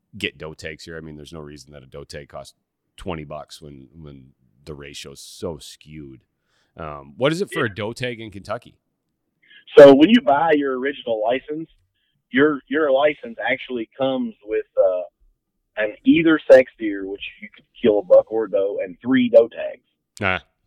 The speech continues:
Speaker 2: with your original license.
Speaker 1: Yep, which makes
Speaker 2: So
Speaker 1: a ton of sense.
Speaker 2: Yeah, yeah. And then you can buy, we have, our counties are zoned, so you can buy tags for zone one counties that w-, for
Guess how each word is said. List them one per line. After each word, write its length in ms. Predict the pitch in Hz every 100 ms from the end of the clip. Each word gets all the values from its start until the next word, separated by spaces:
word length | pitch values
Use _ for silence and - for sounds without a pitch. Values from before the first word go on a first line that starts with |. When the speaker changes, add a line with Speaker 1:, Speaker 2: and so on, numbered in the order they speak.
| -
Speaker 2:
with 180 | 101 -
your 160 | 107 98
original 380 | 104 101 95 95
license. 260 | 98 92 _ _ _ _ _ -
Speaker 1:
Yep, 200 | 92 82 -
which 160 | 90
makes 180 | 98 85
Speaker 2:
So 380 | 123 107 98 92 _ _ -
Speaker 1:
a 80 | 90
ton 220 | 101 90
of 80 | -
sense. 380 | 90 73 - _ _ _ _ _ _ _ _
Speaker 2:
Yeah, 220 | 127 120 - - _ _ -
yeah. 200 | 92 82 _ _ _ _ -
And 160 | 117
then 160 | 139 156
you 140 | 156
can 220 | 156 135 113
buy, 420 | 123 151 127 113
we 160 | 131 151
have, 240 | 143 123
our 140 | 131
counties 400 | 143 165 160 139 123
are 160 | 120 104
zoned, 460 | 127 135 120 95 92 _ _ _ _ _ -
so 60 | 110
you 140 | 147
can 220 | - 120
buy 240 | 120 131 131
tags 420 | 127 123 117 - -
for 140 | 98 98
zone 240 | 120 127
one 280 | 117 123 123
counties 460 | 127 120 131 135 - _ _ _ _ _ _ _
that 320 | 110 104 98 -
w-, 160 | 107 95 _ _
for 140 | 101